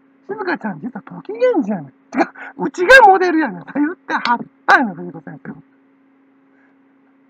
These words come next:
な？まあ、そういった事情やから。まあ、興味ある、皆さんが興味ある話は、実はこ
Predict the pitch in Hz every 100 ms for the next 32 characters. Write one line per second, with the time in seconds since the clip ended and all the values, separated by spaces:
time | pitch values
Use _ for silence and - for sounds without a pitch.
0 | _ _ _ _ _ _ _ 294 - _
1 | _ 302 453 427 262 247 247 254 247 _
2 | _ - 170 226 - _ _ _ _ _
3 | _ _ _ _ _ _ _ 262 - 320
4 | 302 254 233 240 - 277 262 247 - 349
5 | 285 247 226 302 - 294 254 _ _ 196
6 | - -